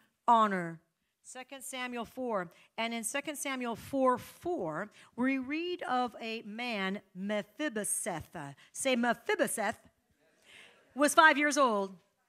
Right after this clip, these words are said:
when Saul, which was the grandfather, and Jonathan, which was the father, died in battle. They both died in battle.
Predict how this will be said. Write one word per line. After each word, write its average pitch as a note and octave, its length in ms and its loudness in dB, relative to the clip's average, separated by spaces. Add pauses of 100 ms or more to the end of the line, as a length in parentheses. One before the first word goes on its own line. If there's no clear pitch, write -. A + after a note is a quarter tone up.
(520)
when C4+ 220 4
Saul, C#4 680 4
which A#3 200 -6
was B3 140 0
the C4 60 -2
grandfather, A3+ 600 0
and A#3+ 220 -2
Jonathan, B3 560 2
which A#3+ 220 -4
was A#3 180 -2
the C4 80 -2
father, G#3 360 4
died G#3 320 4
in G#3+ 140 -4
battle. E3 500 0
They G#3 100 -4
both A3 260 -4
died G#3 240 -2
in G3+ 160 -8
battle. D#3+ 400 -8